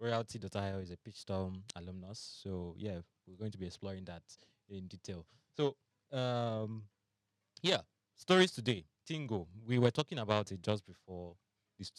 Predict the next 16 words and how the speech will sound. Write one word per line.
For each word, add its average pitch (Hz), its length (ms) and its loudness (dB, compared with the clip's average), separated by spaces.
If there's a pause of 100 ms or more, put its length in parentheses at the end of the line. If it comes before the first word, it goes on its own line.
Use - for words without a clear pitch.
uh, 95 160 -4
production 98 460 -4
team 90 240 -12 (340)
told 95 160 -4
us 85 100 -6
we 87 120 -12 (100)
can, 82 220 -14 (120)
that 87 160 -8
we 90 120 -4
are 85 200 -8
actually 101 340 -6
fully 92 260 -10
live. 82 340 -10 (360)
But 95 180 -10 (160)
yeah, 113 180 -8 (100)
Tingo, 107 520 -6